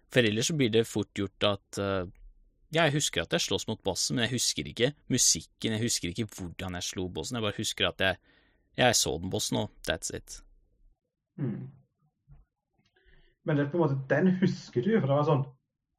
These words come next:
Speaker 2: det var skummel, det var kul, det var sånn,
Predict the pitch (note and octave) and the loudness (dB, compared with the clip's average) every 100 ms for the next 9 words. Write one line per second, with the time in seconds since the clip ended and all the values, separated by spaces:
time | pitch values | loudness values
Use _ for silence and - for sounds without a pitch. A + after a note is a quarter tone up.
0 | _ _ _ A#2 E3+ F#3 - - B2 D#3+ | _ _ _ 0 2 2 -2 0 0 2
1 | G#3 A#2+ - - - B2 G3+ F#3+ C3 C#3 | 0 0 -4 -8 -4 0 2 2 0 0
2 | C#3 D#3 | 0 0